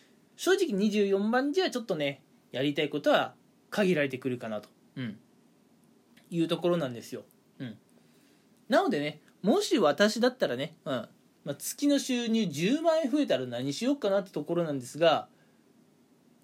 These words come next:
正直ね、月の収入十万増えたぐらいじゃ、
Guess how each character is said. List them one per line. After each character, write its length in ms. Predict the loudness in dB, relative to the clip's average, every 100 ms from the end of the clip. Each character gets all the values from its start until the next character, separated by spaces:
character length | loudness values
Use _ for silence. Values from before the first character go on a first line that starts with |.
| _ _
正 180 | -4 0
直 260 | 2 0 -2
ね、 180 | -6 -8
月 320 | -10 -8 -2
の 120 | 0 0
収 220 | 2 4
入 160 | 2
十 300 | 2 2 2
万 200 | 2 2
増 140 | 2 2
え 60 |
た 100 | 2
ぐ 100 | 0
ら 100 | -2
い 60 | 0
じ 120 | 0
ゃ、 240 | 0 -2